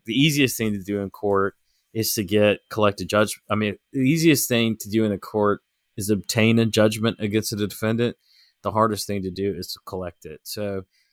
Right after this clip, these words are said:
I don't know how, even if these folks win, you know, you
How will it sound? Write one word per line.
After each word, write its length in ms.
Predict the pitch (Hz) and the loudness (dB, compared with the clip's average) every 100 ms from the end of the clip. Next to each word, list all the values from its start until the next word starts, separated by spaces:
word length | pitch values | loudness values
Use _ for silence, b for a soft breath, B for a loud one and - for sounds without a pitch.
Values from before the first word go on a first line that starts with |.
| _ - | _ -2
I 120 | 113 | 0
don't 120 | 120 | 0
know 100 | 113 | -2
how, 360 | 104 98 98 95 - | -2 -2 -2 -6 -8
even 240 | 123 117 | -8 -6
if 60 | 107 | -10
these 140 | 101 | -12
folks 340 | - 107 95 - | -10 -8 -8 -10
win, 500 | 95 110 104 95 98 _ - | -4 -2 -2 -4 -10 _ -8
you 120 | 101 | -4
know, 160 | 101 | -2
you 220 | 101 90 | -2 -4